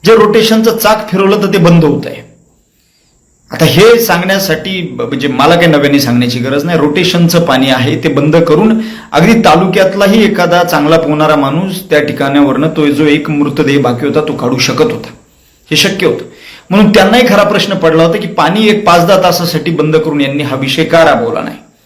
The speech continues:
हा महत्त्वाचा प्रश्न त्यांच्या पुढे होता. तरी ते आले, त्यांना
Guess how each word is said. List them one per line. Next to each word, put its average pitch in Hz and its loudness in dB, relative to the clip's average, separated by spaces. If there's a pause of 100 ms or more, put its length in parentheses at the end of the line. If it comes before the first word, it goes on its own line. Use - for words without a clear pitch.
(720)
हा 160 2
महत्त्वाचा 165 4
प्रश्न 165 0
त्यांच्या 156 0
पुढे 151 -4
होता. 147 -4
तरी 220 4
ते 190 2
आले, 160 2 (600)
त्यांना 170 2